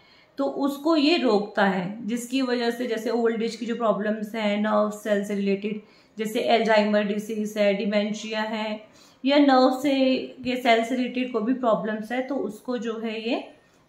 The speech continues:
कम करता है जो garlic है। इसके अलावा इसमें एंटी इन्फ्लेमेटरी properties होती हैं, मतलब antibacterial और एंटी फंगल, जिसकी वजह से जैसे कि यूटीआई होता है, urine में infection होता है,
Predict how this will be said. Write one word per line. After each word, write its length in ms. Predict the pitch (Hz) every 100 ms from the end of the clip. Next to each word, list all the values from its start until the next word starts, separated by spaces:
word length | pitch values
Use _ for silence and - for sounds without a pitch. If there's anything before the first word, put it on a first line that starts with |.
| _
कम 200 | - 277
करता 320 | - 208 190 185
है 220 | 196 190
जो 120 | 196
garlic 520 | 208 196 185 180 170
है। 120 | 180 180 - _ _ _ _ -
इसके 300 | 254 - 320
अलावा 280 | 294 277
इसमें 300 | 277 - 269
एंटी 340 | 226 220 214 262
इन्फ्लेमेटरी 600 | 262 262 262 254 254 254
properties 600 | 254 233 - 226 240 240
होती 260 | 220 220
हैं, 120 | 226 214
मतलब 240 | 214 220
antibacterial 1160 | 220 214 220 208 208 196 226 208 202 202 208 214 - _ -
और 180 | 214 -
एंटी 340 | 214 202 220
फंगल, 440 | 220 220 196 196 208 - _ _
जिसकी 320 | 226 - 262
वजह 260 | 262 240 233
से 80 | 233
जैसे 300 | 226 220 254
कि 200 | 254 240
यूटीआई 500 | 226 - 233 220 233
होता 340 | 226 196 208
है, 200 | 220 214
urine 260 | 214 220 214
में 60 | 214
infection 460 | 214 202 196 220 214
होता 320 | 214 208 208
है, 320 | 220 220